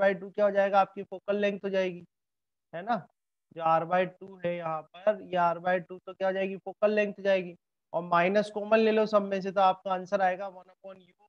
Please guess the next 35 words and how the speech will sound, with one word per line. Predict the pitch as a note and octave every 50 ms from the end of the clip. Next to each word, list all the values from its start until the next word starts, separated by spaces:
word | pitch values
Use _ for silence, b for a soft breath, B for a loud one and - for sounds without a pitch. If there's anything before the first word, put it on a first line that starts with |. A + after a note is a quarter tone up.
| _ _ F3+
plus | F#3 G3 G#3 G#3 G3+ - - - - _ _ _ _ _ _ _ _ _ _ -
one | D3 E3+ F3 F3
upon | F3+ F3 _ _ F#3+ F#3+ F#3+ _ _ _
v | _ F#3+ G3 G3 F#3+ - _ _ _ _
is | - E3 D#3+ E3
equal | F#3 D#3+ F3+ F3+ E3+
to | E3+ - G3+ G3
one | _ E3+ E3 _
upon | _ _ _ F3 F3+ F3+ F3+ _ _ _ _ _
f, | D#3 D#3 D#3 D3+ D#3 _ _ _ _ -
या | D#3+ E3 E3 E3+ E3
one | F3 F3 F3+
upon | F3 _ - F#3 F3+ F3
f | F3 F3+ - F3+
is | F3+ D#3
equal | - - F3 F3
to | - F3+
one | - E3+ - _
upon | _ _ - E3+ F3
u | F3 _ F3 _ _ _
plus | E3+ E3+ E3+ D#3+
one | D#3+ D#3+ D#3
upon | D#3+ - _ E3+ E3+
v | _ _ D#3+ D#3+ _
भी | _
कर | _ - E3+ D#3
सकते | - E3+ D3+ _ - E3+
हो | E3+ E3+
आप। | E3+ F3 F3 _ _ _ _ _ _ _ _ _ _ _ _
तो | - - -
इस | F#3+ F#3 F3+ -
तरह | - G#3 G3+ G3+ G3+
से | G3 G3+ G#3
आपका | G3 F#3 F3+ - - - G3 G3 G3+ G3
जो | E3+ F3+